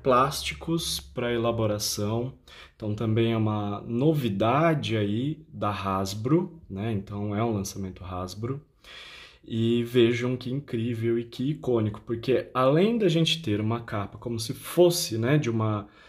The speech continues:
antiga H Q, né, de uma H Q da época, vejam, tem até aqui os selinhos como a gente tinha, né, e era sempre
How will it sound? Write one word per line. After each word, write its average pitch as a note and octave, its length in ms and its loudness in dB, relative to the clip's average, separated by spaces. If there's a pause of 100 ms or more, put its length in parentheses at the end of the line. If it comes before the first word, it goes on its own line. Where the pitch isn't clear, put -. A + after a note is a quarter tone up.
(200)
antiga A2 520 4
H G2+ 180 2
Q, A#2+ 440 4 (120)
né, B2+ 240 -2
de B2 100 -4
uma G#2+ 140 -4
H G2 180 -4
Q A2+ 220 -4
da G2+ 160 0
época, D3 440 2 (840)
vejam, F#2+ 360 -4
tem G2+ 140 -8
até F#2+ 220 -6
aqui G#2+ 200 -8
os G#2 140 -6
selinhos A2 480 -2
como G#2+ 220 -4
a G2+ 40 -2
gente G2+ 300 -6
tinha, D3 400 0
né, C#3 220 0 (400)
e A#2 100 2
era B2+ 140 4
sempre C#3+ 640 0